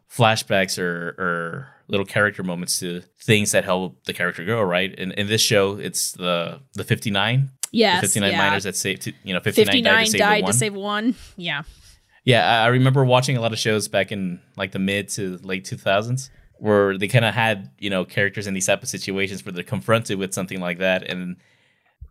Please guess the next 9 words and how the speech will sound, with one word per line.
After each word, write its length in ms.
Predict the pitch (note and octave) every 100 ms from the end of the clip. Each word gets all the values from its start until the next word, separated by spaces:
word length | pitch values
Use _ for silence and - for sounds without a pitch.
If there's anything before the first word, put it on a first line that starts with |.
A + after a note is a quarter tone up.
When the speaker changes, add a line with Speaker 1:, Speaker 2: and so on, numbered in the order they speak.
| _ -
Speaker 1:
it's, 280 | A2 -
uh, 380 | G2+ G2+ F#2+ F#2 F#2
voiceover 420 | C3+ C3 F#2 E2+
driven. 320 | F2 E2+ D#2
It's 140 | F2 F#2+
a 60 |
narration. 580 | F2+ F2+ G2 G2 F2 - - _ - - -
Speaker 2:
Yeah. 420 | F3 E3+ C3 C#3+ - -
Speaker 1:
Usually, 760 | C3 C#3+ D#3 D#3+ F3 F3 C3+